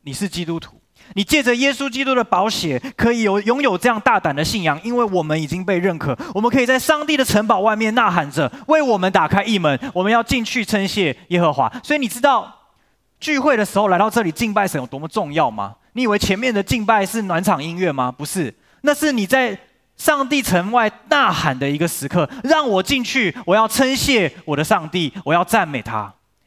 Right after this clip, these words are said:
因为那代表着我的身份。”所以我，我要提醒你哦，你来聚会的心态很重要。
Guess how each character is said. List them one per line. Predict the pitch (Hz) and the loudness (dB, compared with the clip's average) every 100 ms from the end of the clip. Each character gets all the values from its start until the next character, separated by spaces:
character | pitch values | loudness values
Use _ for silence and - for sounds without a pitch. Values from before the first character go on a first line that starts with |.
| - | -8
因 | 196 220 | -6 -2
为 | 233 196 | 0 0
那 | 190 196 | 0 0
代 | 220 185 | 0 0
表 | 147 123 | -2 -8
着 | 127 | -8
我 | 123 117 | -10 -10
的 | |
身 | 117 135 127 | -8 -8 -8
份。” | 139 117 _ _ | -8 -10 _ _
所 | - 240 | -2 -2
以 | - | 0
我， | 208 - | -2 0
我 | 185 | 0
要 | |
提 | 240 175 | 0 -4
醒 | 156 156 | -8 -10
你 | |
哦， | 104 - _ _ _ _ _ _ _ _ _ _ _ _ _ _ _ _ _ _ _ _ _ | -12 -14 _ _ _ _ _ _ _ _ _ _ _ _ _ _ _ _ _ _ _ _ _
你 | 180 | 2
来 | 175 | 2
聚 | 190 269 220 | 2 0 0
会 | 233 | 2
的 | 180 | 0
心 | 160 190 | -2 -4
态 | 202 196 | 0 0
很 | 113 | -2
重 | 127 123 | -8 -8
要。 | 117 104 - | -4 -6 -6